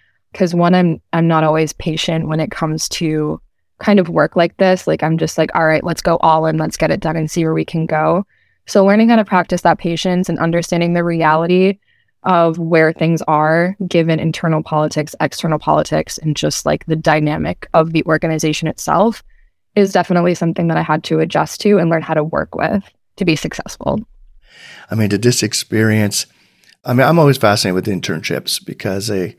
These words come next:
Speaker 2: they really can influence, um, young professionals in so many ways, in very positive ways, in terms of kind of reinforcing what it is you want to do in the future. But also, you know, I've certainly talked to students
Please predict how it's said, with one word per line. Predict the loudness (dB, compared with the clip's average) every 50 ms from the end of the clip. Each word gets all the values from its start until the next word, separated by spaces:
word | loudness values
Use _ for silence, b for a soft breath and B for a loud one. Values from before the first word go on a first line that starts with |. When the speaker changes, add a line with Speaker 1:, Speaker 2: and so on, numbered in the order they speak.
| b b b b b b b b b _
Speaker 2:
they | -4 -2 0
really | 2 2 4 4 4 4 2 0
can | -2 -4 -4 -4 -4 -4
influence, | -4 -4 -4 -4 -4 -2 -2 -2 0 -2 -2 -2 -2 -4 -4 -6
um, | -8 -8 -6 -6 -6 -6 -8 -8 -10 -14 _ b b b b b b b b b b b b b _
young | 0 2 2 2
professionals | 2 0 0 2 2 2 2 0 0 0 0 0 -2
in | -2 -2
so | -2 0 0
many | 0 0 0
ways, | 0 2 2 4 4 4 4 2
in | 0 -2
very | -4 -4 -4
positive | -6 -8 -8 -4 -2 -2 0 0 0 -2 -2
ways, | -2 -2 -2 -2 -2 -4 -6 B B B B B B B B -10
in | -10 -8
terms | -4 -4 -4 -2 -2
of | -4 -6 -6 -10 -16 _ _ _ -4
kind | 0 2 4
of | 4
reinforcing | 6 4 4 4 4 2 2 2 0 0 0
what | 0 0 0
it | -2 -2
is | -2 -2
you | -2 -2
want | -2 -2
to | -4 -4
do | -4 -2 0 0 0
in | 0
the | -2
future. | -2 -4 -4 -2 -2 -2 -4 -4 B B B B B B B B B
But | 0 2
also, | 2 2 4 4 4
you | 4 4
know, | 4 2
I've | 2 0 -4 -8
certainly | -6 -6 -4 -2 -4 -4 -4
talked | -4 -6 -6 -6 -6
to | -8 -8
students | -6 -4 -2 -2 -2 -2 -2 -4 -6